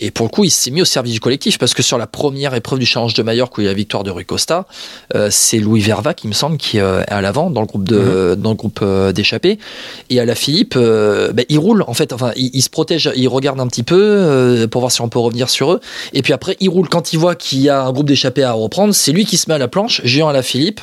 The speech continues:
Speaker 1: il roule pour Casper Pedersen, qui était dans le groupe de poursuivants. Et il se met au service, tu vois. Donc, je pense que Julien Philippe, il a profité notamment de ces épreuves-là pour refaire un peu d'intensité en course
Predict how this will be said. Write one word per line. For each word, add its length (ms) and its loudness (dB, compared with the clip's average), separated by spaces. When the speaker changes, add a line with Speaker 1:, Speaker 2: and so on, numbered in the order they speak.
Speaker 1:
il 340 0
roule 200 2
pour 180 -4
Casper 320 -2
Pedersen, 380 0
qui 80 -4
était 100 -2
dans 80 0
le 60 -2
groupe 160 2
de 40 4
poursuivants. 460 0
Et 40 2
il 80 2
se 140 -2
met 40 0
au 60 4
service, 480 -2
tu 120 -6
vois. 200 -2
Donc, 240 -6
je 180 0
pense 340 0
que 120 -2
Julien 220 0
Philippe, 400 -2
il 160 2
a 60 0
profité 400 -2
notamment 600 0
de 580 2
ces 300 2
épreuves-là 400 -2
pour 160 -4
refaire 260 -2
un 60 -4
peu 140 -2
d'intensité 520 -2
en 120 0
course 340 0